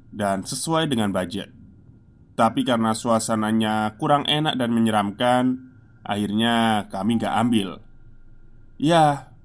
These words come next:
hotelnya serem-serem. Nanti kapan-kapan aku cerita detail tentang hotelnya. Setelah cukup lama berputar-putar, sekitar jam dua belas malam, akhirnya kami menemukan hotel yang letaknya di pinggir kota Jogja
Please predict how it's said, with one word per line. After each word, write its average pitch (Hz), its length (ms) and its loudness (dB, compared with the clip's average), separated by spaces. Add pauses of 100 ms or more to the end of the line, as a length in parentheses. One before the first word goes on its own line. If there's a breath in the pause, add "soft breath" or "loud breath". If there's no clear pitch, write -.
(220)
hotelnya 107 640 -2
serem-serem. 120 800 -2 (840)
Nanti 175 320 0
kapan-kapan 156 640 0
aku 131 160 -4
cerita 117 320 -2
detail 110 560 0
tentang 92 320 -6
hotelnya. 90 640 -6 (1040)
Setelah 208 320 2
cukup 208 400 0
lama 185 240 6
berputar-putar, 170 1040 2
sekitar 139 640 0
jam 120 240 4
dua 113 160 2
belas 110 240 0
malam, 117 400 2
akhirnya 113 480 -2
kami 151 240 2
menemukan 151 640 0
hotel 101 480 0
yang 92 240 -4
letaknya 113 560 0
di 107 160 -4
pinggir 107 640 -2
kota 95 320 -2
Jogja 95 640 -6